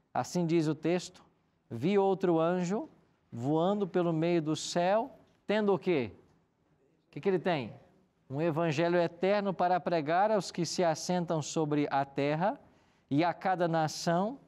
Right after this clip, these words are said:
e tribo, e língua, e povo, dizendo em grande voz o quê? Temei a Deus e dá-lhe glória, porque é chegada a hora do seu juízo, e adorai aquele que fez o céu, a terra, o mar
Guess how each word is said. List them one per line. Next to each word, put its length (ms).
e 160
tribo, 600
e 140
língua, 540
e 120
povo, 600
dizendo 540
em 60
grande 300
voz 360
o 80
quê? 280
Temei 360
a 80
Deus 640
e 100
dá-lhe 320
glória, 580
porque 260
é 80
chegada 460
a 40
hora 180
do 100
seu 480
juízo, 1040
e 160
adorai 600
aquele 320
que 140
fez 260
o 60
céu, 380
a 80
terra, 300
o 40
mar 360